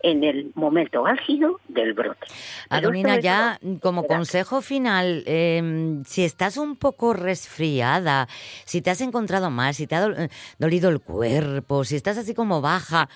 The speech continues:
Speaker 2: ¿nos vacunamos igual?
Speaker 1: Sí, sí, la vacuna, mira. A ver, hombre, hay que esperar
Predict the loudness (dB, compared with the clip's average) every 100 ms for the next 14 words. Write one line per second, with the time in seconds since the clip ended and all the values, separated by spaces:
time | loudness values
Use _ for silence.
0 | -14 -20 _ -2 0 0 2 0 0 -2
1 | -2 0 0 -4 -10 _ _ _ _ -18
2 | -18 -18 -2 -2 0 -6 -6 -2 0 0
3 | 0 0 -2 -4 -6 -12 _ -16 -16 -14
4 | -16 -6 0 2 0 -2 0 2 2 2
5 | 0 2 2 2 2